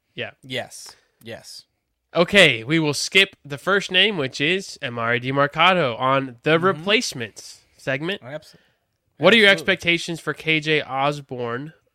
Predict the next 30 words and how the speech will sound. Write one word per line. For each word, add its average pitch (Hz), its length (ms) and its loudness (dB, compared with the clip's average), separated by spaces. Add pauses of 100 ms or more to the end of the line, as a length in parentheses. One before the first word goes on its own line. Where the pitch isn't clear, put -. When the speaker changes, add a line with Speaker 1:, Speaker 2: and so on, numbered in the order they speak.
(300)
Speaker 1:
We 143 120 -6
can 135 200 -10
do 135 520 -4 (220)
this 180 280 -2
Speaker 2:
Ooh. 240 80 -2
Speaker 1:
week 214 380 -2 (100)
and 139 220 2
also 151 520 0
while 127 400 2
J 123 220 -4
J 120 220 -4
is 110 140 -8
out. 107 260 -14 (720)
Speaker 2:
So 156 340 -8
they're 156 160 -10
facing 185 300 -14
the 160 80 -12
Bears 139 320 -6
this 131 160 -14
week. 139 320 -12 (500)
Um, 120 380 -12
K 156 240 -8
J 139 200 -8
Osborn, 135 640 -8
I 120 120 -14
think, 123 240 -14
is 117 80 -14
going 120 160 -12
to 120 80 -12
be, 117 480 -14